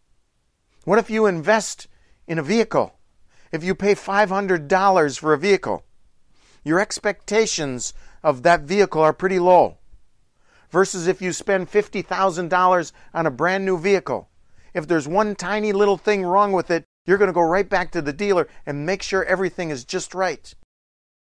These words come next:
because of what you spent, because of what you paid for that vehicle.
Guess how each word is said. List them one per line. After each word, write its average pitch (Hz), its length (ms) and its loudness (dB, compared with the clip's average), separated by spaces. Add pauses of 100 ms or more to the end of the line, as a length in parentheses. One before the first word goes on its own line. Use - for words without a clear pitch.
(240)
because 156 360 -4
of 143 120 -4
what 165 180 0
you 147 120 -6
spent, - 600 -10 (680)
because 135 280 -4
of 147 60 -6
what 156 180 0
you 151 120 -6
paid 175 360 -4
for 156 140 -8
that 143 220 0
vehicle. 151 420 -6